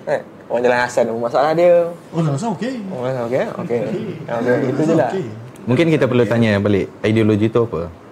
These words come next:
Speaker 2: Ideologi ni mengikut pemahaman saya adalah satu gagasan idea yang membawa ataupun membentuk
Speaker 3: Jika,
Speaker 2: pemikiran
Speaker 3: jika
Speaker 2: manusia.
Speaker 3: ideologi adalah gagasan idea,
Speaker 2: Aha.
Speaker 3: Selangor sudah mu-, lama membina gagasan idea tu.
Speaker 2: Aha.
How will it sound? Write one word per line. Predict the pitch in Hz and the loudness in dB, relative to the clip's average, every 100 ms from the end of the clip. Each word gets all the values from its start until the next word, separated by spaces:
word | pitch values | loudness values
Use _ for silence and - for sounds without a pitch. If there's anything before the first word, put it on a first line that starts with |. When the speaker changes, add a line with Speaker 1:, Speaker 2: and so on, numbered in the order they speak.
| - - - - - - - - - | -20 -16 -16 -18 -20 -20 -20 -20 -4
Speaker 2:
Ideologi | 175 196 208 208 | 2 4 4 2
ni | 226 233 | 0 0
mengikut | 180 196 | 0 0
pemahaman | 175 180 175 | 0 2 0
saya | 185 214 | -2 -2
adalah | 180 170 156 | -4 -2 -4
satu | 165 | -4
gagasan | 160 156 156 175 147 151 | -6 -4 -4 -4 -4 -6
idea | 208 190 | -4 -2
yang | 151 | -2
membawa | 147 139 156 254 - - | -2 -4 -4 -8 -12 -16
ataupun | - 151 151 160 | -14 -10 -8 -6
membentuk | 160 143 156 180 | -4 -4 -2 0
Speaker 3:
Jika, | 233 - 226 | 0 4 4
Speaker 2:
pemikiran | 127 | 4
Speaker 3:
jika | 131 170 214 165 | 2 4 4 4
Speaker 2:
manusia. | 139 139 | 2 2
Speaker 3:
ideologi | 127 135 131 123 120 | 4 4 4 4 2
adalah | 117 117 | 2 2
gagasan | 110 113 113 110 | 2 0 0 -2
idea, | 110 95 85 | -2 -2 -4
Speaker 2:
Aha. | 143 139 147 - - | -4 -4 -4 -8 -18
Speaker 3:
Selangor | - 113 117 165 180 | -6 -2 0 0 0
sudah | 135 110 | 0 0
mu-, | 110 95 | -2 -4
lama | 95 95 143 | -4 -2 -2
membina | 104 98 98 104 | -2 -2 -4 -4
gagasan | 98 98 101 107 | -4 -4 -4 -6
idea | 101 101 107 | -6 -4 -6
tu. | 104 87 98 | -6 -12 -6
Speaker 2:
Aha. | 143 143 | -6 -6